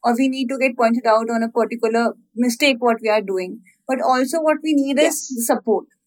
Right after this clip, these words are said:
Speaker 1: There should be a constant
Speaker 2: Yes.
Speaker 1: support system who should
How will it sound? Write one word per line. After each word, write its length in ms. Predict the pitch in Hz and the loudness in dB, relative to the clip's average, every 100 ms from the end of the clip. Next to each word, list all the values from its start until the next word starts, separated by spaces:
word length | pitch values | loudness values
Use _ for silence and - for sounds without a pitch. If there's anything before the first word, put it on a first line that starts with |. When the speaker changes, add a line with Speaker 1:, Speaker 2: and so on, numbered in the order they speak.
| _ _ _ _ | _ _ _ _
Speaker 1:
There 180 | 240 269 | 0 2
should 380 | 269 277 240 233 | 0 -2 -2 0
be 120 | 277 | 2
a 80 | 269 | 2
constant 480 | 269 247 240 - 294 | 2 2 2 2 2
Speaker 2:
Yes. 280 | - 247 | 2 0
Speaker 1:
support 240 | 247 269 277 | -2 -2 -2
system 720 | - 247 - 233 208 220 233 - _ - | -4 -4 -2 -2 -2 -4 -10 -12 _ -4
who 160 | 254 | -2
should 200 | 269 262 | 0 -2